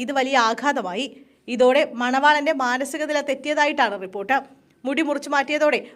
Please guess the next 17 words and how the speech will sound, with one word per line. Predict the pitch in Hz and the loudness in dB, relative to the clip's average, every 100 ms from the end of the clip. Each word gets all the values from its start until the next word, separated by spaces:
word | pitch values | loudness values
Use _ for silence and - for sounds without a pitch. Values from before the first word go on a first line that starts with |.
| - | -2
മുഹമ്മദ് | 254 294 311 330 | 0 2 0 0
ഷഹീൻ | 320 294 302 | -4 -4 -2
ഷായെ | 311 302 294 | 0 0 -2
തിരിച്ചറിയാൻ | 262 262 311 311 302 | -8 -2 0 0 0
പോലും | 294 277 | 0 0
പറ്റാത്ത | 269 247 262 247 | -2 -2 -4 -4
നിലയിലായിരുന്നു. | 226 214 208 190 208 269 262 - - 240 | -4 -4 -4 -4 -4 -4 -6 -20 -10 0
ഇതോടെയാണ് | 254 269 277 233 285 | 2 4 2 2 0
മാനസിക | 247 240 247 285 302 | -2 -2 -4 -6 -2
നില | 269 - 262 | -2 -2 0
താളം | 226 247 254 | 2 2 -2
തെറ്റിയത്. | - 185 190 262 262 | -6 -6 -2 -2 0
മാനസിക | 294 320 330 392 | 0 0 0 -4
പ്രശ്നങ്ങളെ | 359 330 349 339 | -4 -2 0 0
തുടർന്ന് | 339 311 302 294 247 | -2 -2 -4 -4 -2
മണവാളനെ | 254 277 285 262 294 294 | 0 4 2 2 -4 -6
തൃശൂർ | 262 294 | -6 -4